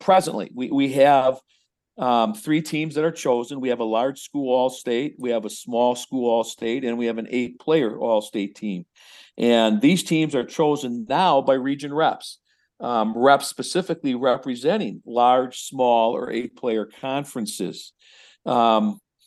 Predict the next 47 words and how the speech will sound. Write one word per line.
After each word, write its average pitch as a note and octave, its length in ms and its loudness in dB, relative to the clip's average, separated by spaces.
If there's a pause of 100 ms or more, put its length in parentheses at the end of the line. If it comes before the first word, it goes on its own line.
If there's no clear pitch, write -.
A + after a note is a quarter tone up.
(160)
these B2+ 320 2
reps C#3+ 280 2
also C#3 420 2
choose D3 540 -4
the B2+ 180 -2
offensive - 560 -2
player D3 340 2
of C#3 100 -2
the C#3+ 100 -2
year, D3 320 -2
the A#2+ 120 -6
defensive C3+ 640 -6
player C3+ 340 2
of B2+ 120 -2
the C3 80 -2
year, C#3+ 440 -2
coach - 360 0
of C3+ 160 -8
the C3+ 80 -4
year, D3 260 -2
and C#3 100 -4
assistant C3+ 560 -8
coach - 360 -4 (200)
of G#2 160 -2
the G#2 80 -4
year. G2 320 -4 (560)
And D3 120 4
what D3+ 100 8
I A#3 120 8
like G3 200 6
most D#3 580 0
about B2 300 4
the A#2+ 60 -6
W C3 420 2
F B2+ 80 0
C B2 220 -4
A - 40 2
All-State A#2+ 480 -2
team G#2+ 300 -6
is A#2 120 -4
that B2 180 0
the A#2+ 80 -6
team D#3 320 -6
is B2+ 100 -6
chosen D#3+ 440 2
by C3+ 120 4
coaches, B2+ 720 -2